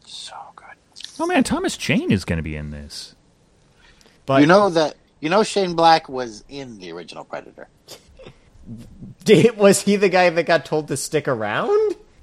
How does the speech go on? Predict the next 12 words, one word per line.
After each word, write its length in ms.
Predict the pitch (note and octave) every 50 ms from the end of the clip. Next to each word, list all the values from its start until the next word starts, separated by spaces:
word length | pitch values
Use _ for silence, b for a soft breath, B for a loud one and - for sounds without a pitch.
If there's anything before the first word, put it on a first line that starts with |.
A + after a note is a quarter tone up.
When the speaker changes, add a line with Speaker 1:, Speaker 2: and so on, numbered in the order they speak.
| - _ - - -
Speaker 1:
No, 420 | E3+ A3 D4+ D4 G3+ B2 A#2 G#2+
he 220 | B2 C#3 D#3 A3 C4
was 200 | C4 C#4 A3+ F#3+
the 80 | G#3 F#3
guy 440 | F#3 F3+ F3 E3+ E3 D#3+ D#3+ D#3 C#3+ _ _ _
who 80 | F3
kept 240 | - - F3+ F3 - -
telling 300 | - F3 E3 E3 D#3+ D#3+
all 120 | D3+ D3
the 100 | C#3+ B2+
horrible 380 | - E3 F3 E3+ D#3+ D3+ D3 D3
jokes. 580 | C#3 A#2+ A#2+ D#3 D#3 D#3 A#2 - - - -